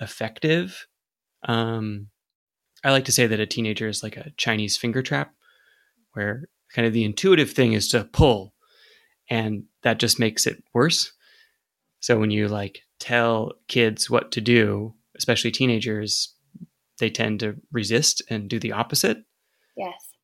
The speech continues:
Speaker 1: Um, and, and then parents go like, "Okay, so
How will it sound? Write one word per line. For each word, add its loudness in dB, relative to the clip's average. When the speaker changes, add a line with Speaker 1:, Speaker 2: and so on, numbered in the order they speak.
Speaker 1:
Um, -2
and, -4
and 2
then 2
parents 2
go 8
like, 4
"Okay, 2
so 2